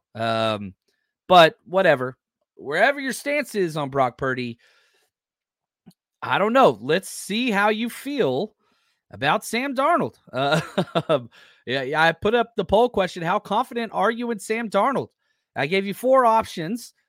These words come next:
Very, eight percent. Somewhat, twenty-five percent. Not at all, fifty percent. And probably messed up my own poll. My last option is, "Why can't we have nice things?" Seventeen percent.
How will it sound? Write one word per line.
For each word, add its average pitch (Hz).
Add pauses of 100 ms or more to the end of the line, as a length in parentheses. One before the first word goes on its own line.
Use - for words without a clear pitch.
Very, 220
eight 165
percent. 165 (240)
Somewhat, 214 (160)
twenty-five 175
percent. 165
Not 185
at 208
all, 190
fifty 190
percent. 151 (400)
And 131
probably 185
messed 156
up 151
my 139
own 131
poll. 139 (680)
My 131
last 165
option 156
is, 139
"Why 143
can't 165
we 147
have 135
nice 123
things?" 98
Seventeen 117
percent. 95